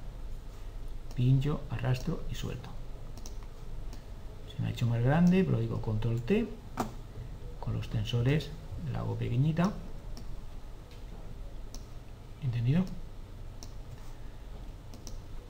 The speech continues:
Como son capas de imagen, estas capas de imagen también tienen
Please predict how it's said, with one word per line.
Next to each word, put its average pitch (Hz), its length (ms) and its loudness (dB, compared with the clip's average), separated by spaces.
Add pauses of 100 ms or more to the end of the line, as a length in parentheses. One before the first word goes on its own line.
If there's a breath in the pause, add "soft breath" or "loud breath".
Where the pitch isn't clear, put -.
(920 loud breath)
Como 139 220 10
son 170 120 12
capas 180 460 10
de 165 560 10
imagen, 175 600 10 (200)
estas 131 240 6
capas 151 300 8
de 151 60 10
imagen 160 360 10
también 135 380 12
tienen 151 460 12